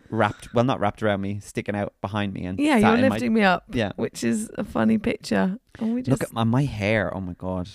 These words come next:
Speaker 1: I had a terrible hairstyle back then where it was just, like, shaved to the
Speaker 2: A lot
Speaker 1: and you had a
Speaker 2: happened
Speaker 1: lo-,
Speaker 2: in that
Speaker 1: you had a
Speaker 2: backstage
Speaker 1: lovely
Speaker 2: area.
Speaker 1: quiff. Um, but yeah, that was back in Playhouse Live days in Sensatori, Egypt. That was my picture.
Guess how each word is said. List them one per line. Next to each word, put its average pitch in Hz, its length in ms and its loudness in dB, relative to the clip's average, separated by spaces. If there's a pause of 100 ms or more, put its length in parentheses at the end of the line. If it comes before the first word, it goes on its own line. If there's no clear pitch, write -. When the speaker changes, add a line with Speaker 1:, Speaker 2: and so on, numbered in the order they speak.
(800)
Speaker 1:
I 101 60 -8
had 101 160 -2
a 92 60 0
terrible 92 440 0
hairstyle 87 480 -2
back 85 200 -6
then 85 220 -4
where 82 120 -4
it 82 100 -8
was - 120 -8
just, - 200 -10
like, 85 180 -4
shaved 87 600 -4 (260)
to 101 120 -6
the 92 140 -10 (640)
Speaker 2:
A 208 80 0
lot 226 100 6
Speaker 1:
and 226 80 6
you 113 60 4
had 113 140 6
a - 40 6
Speaker 2:
happened 202 100 8
Speaker 1:
lo-, 123 100 10
Speaker 2:
in 190 80 4
that 185 120 4
Speaker 1:
you - 80 2
had - 80 6
a - 40 -4
Speaker 2:
backstage 180 320 6
Speaker 1:
lovely 180 40 6
Speaker 2:
area. 165 280 6
Speaker 1:
quiff. 185 360 0 (880)
Um, 107 460 4 (600)
but 110 120 -2
yeah, 113 140 4
that 98 140 2
was 113 160 2
back 110 240 0
in 107 100 0
Playhouse 107 420 0
Live 101 220 2
days - 420 -6 (240)
in 104 100 -6
Sensatori, 95 580 -2
Egypt. 90 460 -8 (140)
That - 140 -10
was 92 120 -12
my 92 140 -10
picture. - 380 -16